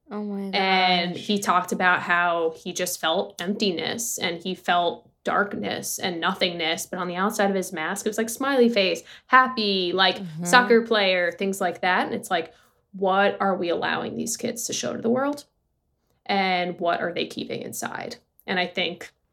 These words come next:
Speaker 2: like David Kessler says, once we're able
Speaker 1: Mm-hmm.
Speaker 2: to put it in motion and allow them to speak it and allow them to dance it out and allow them
Speaker 1: Mm-hmm.
Speaker 2: to play and,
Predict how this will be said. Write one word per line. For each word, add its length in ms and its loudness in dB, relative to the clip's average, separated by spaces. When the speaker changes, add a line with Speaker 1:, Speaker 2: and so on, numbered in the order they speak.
Speaker 2:
like 180 -12
David 300 -4
Kessler 300 -4
says, 280 4
once 200 2
we're 120 4
able 220 6
Speaker 1:
Mm-hmm. 120 6
Speaker 2:
to 60 -12
put 140 4
it 180 0
in 200 -2
motion 480 2
and 240 -2
allow 340 2
them 200 4
to 120 -6
speak 420 -6
it 140 2
and 100 0
allow 320 6
them 200 4
to 120 -4
dance 440 0
it 80 -6
out 260 2
and 80 -2
allow 320 6
them 180 4
Speaker 1:
Mm-hmm. 200 -4
Speaker 2:
to 60 -8
play 440 2
and, 160 -6